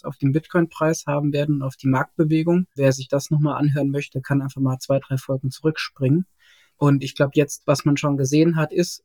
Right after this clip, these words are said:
fairerweise durch eigentlich im ern-, engsten, äh, Sinne gesehen Falschmeldungen. Ja, wurde, kann man spekulieren, dass der Bitcoin-Preis nach oben getrieben wurde. Aber man muss eben auch sagen, als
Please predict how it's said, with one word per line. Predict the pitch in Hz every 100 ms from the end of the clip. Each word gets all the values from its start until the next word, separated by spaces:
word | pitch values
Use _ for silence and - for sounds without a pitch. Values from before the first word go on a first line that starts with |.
| _
fairerweise | - 139 143 135 131 139 151 156 - -
durch | 147 139 -
eigentlich | 127 143 143 135 -
im | 147
ern-, | 143 156 -
engsten, | 170 175 - 165 156 147
äh, | 151
Sinne | 135 156 147
gesehen | 143 143 139 -
Falschmeldungen. | - - 147 170 - 185 180 185 202 214
Ja, | 165 160 156
wurde, | 160 156 147 -
kann | - 170
man | 165
spekulieren, | 160 - 160 156 165
dass | 165 -
der | 151
Bitcoin-Preis | 165 - 156 - 151 -
nach | -
oben | - 170
getrieben | 170 - 180 165
wurde. | 160 170 190 - - - - - _
Aber | 185 196 175
man | 151 156
muss | 156
eben | 151 143
auch | 151 165 -
sagen, | 147 139 139 -
als | 156 180 196 -